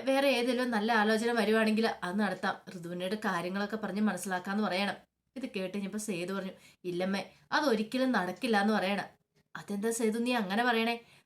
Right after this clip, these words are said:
നീ എന്താ ഋതുവിനൊപ്പം നിൽക്കണോ?" "ദേ, ഋതു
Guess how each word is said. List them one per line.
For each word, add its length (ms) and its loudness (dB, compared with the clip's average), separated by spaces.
നീ 180 0
എന്താ 200 2
ഋതുവിനൊപ്പം 540 0
നിൽക്കണോ?" 400 2
"ദേ, 120 -8
ഋതു 260 -4